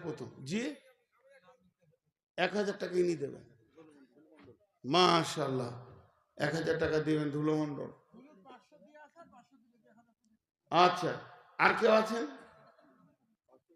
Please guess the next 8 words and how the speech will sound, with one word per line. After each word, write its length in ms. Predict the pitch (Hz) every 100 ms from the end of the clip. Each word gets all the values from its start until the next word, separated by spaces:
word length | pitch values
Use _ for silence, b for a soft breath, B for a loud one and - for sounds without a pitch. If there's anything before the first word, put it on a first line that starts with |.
| _ _ _ _ _ _ _ _ _ _ 156
আর 140 | 190 -
কেউ 120 | 220
আছেন? 360 | 214 214 220 - - - - _
আচ্ছা, 220 | 175 180 196 180 -
এ-, 140 | 180 - -
এ-, 220 | 175 _
এই 240 | 185 185 185
চাদর, 400 | - 170 156 180